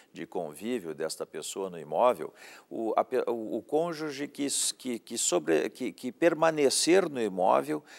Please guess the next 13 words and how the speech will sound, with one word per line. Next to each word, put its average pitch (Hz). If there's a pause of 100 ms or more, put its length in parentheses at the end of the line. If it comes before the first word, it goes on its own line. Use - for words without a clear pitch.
(180)
assume 185
a 117
responsabilidade 107
pela 110
locação. 113 (560)
Portanto, 170 (220)
ela, 117
essa 95
pessoa 98
que -
ficou 135
no 110
imóvel, 117